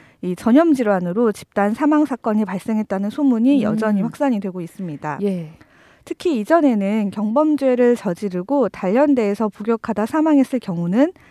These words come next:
Speaker 1: 시신을 국가에서 처리하지 않고 가족에게 인계하는 게 일반적이었다고
Speaker 2: 네.
Speaker 1: 해요. 이 전염병에 의한 사망의 경우에만 국가에서 시신을 화장한 후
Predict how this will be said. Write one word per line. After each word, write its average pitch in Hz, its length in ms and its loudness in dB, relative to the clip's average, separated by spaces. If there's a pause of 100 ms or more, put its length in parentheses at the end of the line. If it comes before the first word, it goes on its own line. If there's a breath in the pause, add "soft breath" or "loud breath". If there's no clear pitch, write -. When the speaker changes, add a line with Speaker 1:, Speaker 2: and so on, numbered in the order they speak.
(320 soft breath)
Speaker 1:
시신을 320 520 2
국가에서 254 640 0
처리하지 339 560 2
않고 208 520 0
가족에게 262 600 -2
인계하는 180 580 0
게 220 100 4
일반적이었다고 202 920 2
Speaker 2:
네. - 0 -
Speaker 1:
해요. 185 480 2 (440 loud breath)
이 190 120 -2
전염병에 240 580 2
의한 196 280 0
사망의 277 420 4
경우에만 190 760 0
국가에서 190 600 -4
시신을 277 500 2
화장한 269 560 0
후 320 180 4